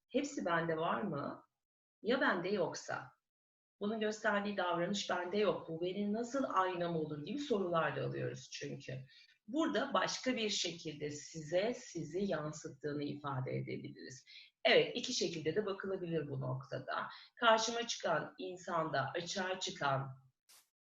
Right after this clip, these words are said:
o davranış, o tutum, olumsuz gibi nitelendirilebilecek, e, davranış her neyse bende olabilir, olmayabilir.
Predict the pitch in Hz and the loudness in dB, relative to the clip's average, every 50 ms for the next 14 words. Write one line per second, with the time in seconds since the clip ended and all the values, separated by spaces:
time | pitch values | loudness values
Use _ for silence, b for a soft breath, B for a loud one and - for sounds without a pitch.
0 | _ - 175 190 185 190 180 175 170 165 170 165 165 160 - - - - - - | _ -2 -2 2 2 4 4 4 4 4 4 2 0 0 0 -2 -2 -4 -6 -8
1 | - 170 175 - - - - - - 175 160 139 131 131 B B B B B - | -8 -8 -8 -8 -10 -12 -12 -8 -4 -2 0 0 0 -4 B B B B B 0
2 | - 208 202 233 233 220 208 - - 262 254 226 208 196 214 185 185 175 170 180 | 2 4 4 4 2 0 -2 -6 -6 -4 -4 -4 -2 -4 -4 -4 -2 -4 -4 -4
3 | 175 - 202 185 180 175 175 175 175 175 175 175 175 190 196 190 180 170 170 165 | -2 -2 -2 0 0 0 0 0 -2 -2 -4 -2 -2 -2 -2 -2 -2 -4 -4 -2
4 | - 151 151 147 147 - - B B B B B B B B - 185 180 180 175 | -2 -2 -2 -4 -8 -16 -18 B B B B B B B B 0 0 2 2 2
5 | 175 190 185 185 185 190 208 214 226 226 - - 202 220 226 233 233 226 214 196 | 4 4 4 4 2 2 0 0 0 0 -2 0 2 4 6 6 6 4 4 2
6 | 165 160 160 - - - 190 196 214 202 B B B B B B - 202 214 220 | 0 0 -2 -4 -6 -2 2 4 4 2 B B B B B B 6 8 8 8
7 | 226 220 214 214 208 - - 175 170 165 170 180 - 226 220 208 226 220 220 247 | 8 6 4 2 2 4 2 4 4 4 4 4 4 2 2 0 -2 0 2 2
8 | 254 254 269 - - - - 208 214 214 214 202 185 165 147 147 143 147 143 131 | 2 2 0 -4 -6 -2 2 4 4 6 4 4 2 0 2 0 0 0 0 0
9 | 131 131 131 - - 131 - - - - | 0 0 0 -2 -4 -6 -8 -8 -10 -12